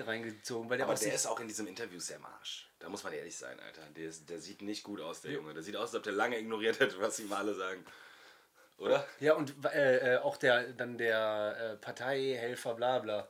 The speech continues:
Speaker 2: Ja,
Speaker 1: Fuck
Speaker 2: ja.
Speaker 1: the feds,
Speaker 2: Der
Speaker 1: was er immer sagt.
Speaker 2: Ja, ja, der sagt die ganze Zeit, "Fuck the fa-, feds", genau. Der, dann ist, boah, das war die schlimmste Szene eigentlich. Die einzige,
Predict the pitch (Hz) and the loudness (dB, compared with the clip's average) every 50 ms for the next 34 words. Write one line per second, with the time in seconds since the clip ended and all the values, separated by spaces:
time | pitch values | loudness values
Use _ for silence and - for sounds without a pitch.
0 | _ - 101 104 101 98 - 147 101 95 92 92 90 - 135 127 120 - - - | _ -4 -2 0 0 0 0 0 0 0 0 -2 0 2 4 4 4 2 -2 -10
1 | - _ _ _ _ - 104 95 - - 127 117 110 104 110 110 104 104 - - | -18 _ _ _ _ -8 -6 -4 -4 -4 -6 -8 -8 -6 -6 -8 -8 -8 -12 -20
2 | _ _ _ _ - 98 98 107 113 117 117 110 107 117 120 120 120 120 107 120 | _ _ _ _ -4 -2 0 2 4 4 4 4 2 0 -2 -2 -4 -4 -4 -6
3 | - - 120 - - - - 120 113 107 104 - - - - 117 107 104 - - | -4 -4 -4 -6 -6 -10 -8 -6 -6 -6 -6 -10 -14 -6 -2 -2 -2 -2 -4 -6
4 | 110 110 104 101 107 117 - - 127 117 123 135 127 - 127 110 123 123 127 127 | -2 -2 0 0 0 -2 -4 -4 -4 -2 -2 -2 -2 -6 -6 -2 0 0 0 0
5 | - 123 110 101 - - 113 113 - - 92 - - - - - 98 95 92 87 | -2 -4 -6 -6 -6 -6 -6 -8 -8 -10 -12 -10 -8 -8 -4 -4 -4 -4 -4 -8
6 | 67 65 85 87 87 85 - 101 - - - 180 - 156 147 131 131 131 | -10 -10 -10 -12 -12 -8 -8 -6 -2 -2 -2 -2 0 -2 -2 -2 -4 -6